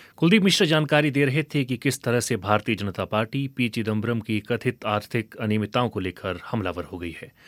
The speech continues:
और अब बात मध्य प्रदेश की। इंदौर में तीन माह चार दिन की बच्ची के अपहरण, बलात्कार और हत्या के मामले में कोर्ट ने आरोपी को फांसी की सजा सुनाई है। केंद्र सरकार ने पॉस्को कानून में जो बदलाव किया है,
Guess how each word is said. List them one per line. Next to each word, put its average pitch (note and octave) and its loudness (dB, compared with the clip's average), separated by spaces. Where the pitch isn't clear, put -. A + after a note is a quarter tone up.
और C3 6
अब C#3+ 6
बात C#3 4
मध्य A#2 0
प्रदेश F#2+ -4
की। - -10
इंदौर F3+ 8
में A#2+ 2
तीन F3+ 2
माह C#3+ 2
चार C#3+ 2
दिन C3+ 2
की C3 -2
बच्ची A#2 0
के A#2+ 2
अपहरण, A#2+ -2
बलात्कार A2 4
और A2+ 0
हत्या A2 0
के A2 -2
मामले G2 0
में D#3 0
कोर्ट F3+ 6
ने F#3 4
आरोपी B2 2
को D3 0
फांसी A#2 0
की C3+ -2
सजा G2 0
सुनाई F2 -4
है। F2 -8
केंद्र A#2+ 4
सरकार A#2+ 4
ने C3 4
पॉस्को A#2 0
कानून A#2 2
में A#2 2
जो A2 0
बदलाव A2 4
किया C#3+ 4
है, E3 2